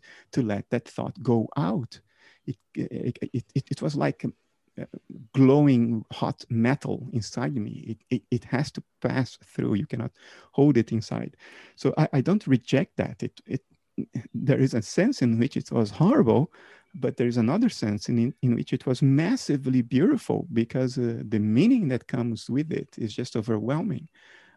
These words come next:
Uh, and it gave my life a tremendous sense of meaning, to the point that, um, after I wrote, um, the book you refer to, uh, The Idea of the World, when, when that book was done, um,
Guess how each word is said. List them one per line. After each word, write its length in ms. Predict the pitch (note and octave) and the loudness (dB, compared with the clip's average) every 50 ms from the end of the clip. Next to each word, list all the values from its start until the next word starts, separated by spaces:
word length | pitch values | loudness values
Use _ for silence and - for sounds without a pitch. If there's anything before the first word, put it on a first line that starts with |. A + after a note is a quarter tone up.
| _ - | _ -6
Uh, 180 | B2 A#2 A2 G#2+ | -4 -4 -2 -2
and 180 | G#2+ A2 A#2 | -4 -4 -6
it 140 | A#2 A2+ A2 | -6 -6 -2
gave 260 | A2 C3 C#3+ C#3 C3 | 0 2 2 2 2
my 180 | A#2+ B2+ C3 C3+ | 0 0 0 0
life 240 | B2 G#2+ A2 A2+ - | 0 0 -2 -2 -4
a 40 | |
tremendous 760 | A#2 - - C3 B2+ B2 C3 E3 A#3+ C3 A#2+ A#2+ G#2 G2 - - | -4 0 2 2 4 4 4 2 2 0 -2 -4 -6 -8 -10 -14
sense 300 | - - - A2 G2+ - | -10 -6 -4 -4 -4 -4
of 100 | - - - | -6 -4 -2
meaning, 280 | A2 G#2+ G#2+ G2+ G2+ | -2 -2 -2 -4 -6
to 100 | G2+ - | -8 -4
the 80 | - A2 | -4 -4
point 340 | - - C#3 C3+ D3 D3 - | -4 -2 -4 -4 -4 -4 -6
that, 260 | - C#3+ - _ - | -8 -10 -8 _ -4
um, 240 | C3+ A#2+ A2+ A2+ A2+ - _ _ _ _ _ _ _ _ _ _ _ _ _ - | -4 -2 -2 -4 -6 -8 _ _ _ _ _ _ _ _ _ _ _ _ _ 0
after 320 | C3+ C#3+ - - C3+ B2+ | 0 0 2 0 0 2
I 80 | A#2 A2 | 2 4
wrote, 580 | A2 B2 B2 A#2+ A#2+ - - - - - - _ _ _ _ _ - | 4 4 4 2 0 -4 -12 -18 -20 -20 -20 _ _ _ _ _ -6
um, 680 | - B2 A2+ A2 G#2+ G#2+ G#2+ G#2+ G#2 G#2 G#2 G#2 G#2+ | -2 0 2 2 2 2 2 2 2 2 0 0 0
the 100 | G2 A2+ | 0 0
book 300 | G#2 G#2 C3 C3 - - | 0 2 0 -2 0 0
you 80 | - D#3 | 0 2
refer 420 | D3+ C3 - - - A#2+ A2 G#2+ | 2 0 -2 -2 -4 -4 -4 -4
to, 400 | A2 - - - A#2 G#2+ G#2 - - - | -6 -8 -6 -6 -6 -6 -6 -8 -10 -8
uh, 180 | A#2+ A2 G#2+ G#2+ | -8 -6 -6 -6
The 140 | A2 A2 G#2+ | -6 -4 -4
Idea 340 | G#2+ G#2 G#2 A2+ A2+ A#2 A2+ | -4 -4 -2 -2 -2 -2 -2
of 160 | G#2+ G2+ - | -4 -4 -4
the 80 | - A2 | -6 -2
World, 460 | G#2+ A#2+ B2+ A#2+ A2 G#2+ G#2+ G#2 _ _ _ _ _ _ _ _ _ _ _ _ _ _ _ _ - | 0 0 0 0 0 -2 -4 -8 _ _ _ _ _ _ _ _ _ _ _ _ _ _ _ _ -4
when, 180 | A#2 A#2 - - | -4 -4 -2 0
when 120 | - A#2 A2+ | 2 2 4
that 200 | A#2 - - - | 2 0 0 2
book 220 | - C3 - - - | 0 0 0 0 -2
was 200 | A2+ G2+ F#2+ G#2+ | -2 -2 -2 -6
done, 580 | A2 - - C3+ C3+ C3 A2+ G2+ F#2+ G2 G2 - _ _ _ _ _ _ _ _ _ - | -6 2 4 4 6 6 4 2 0 -2 -6 -14 _ _ _ _ _ _ _ _ _ -4
um, 440 | - A#2 A2 G#2+ G#2+ G#2 G#2 G#2 - | -2 -2 0 0 -2 -2 -4 -6 -8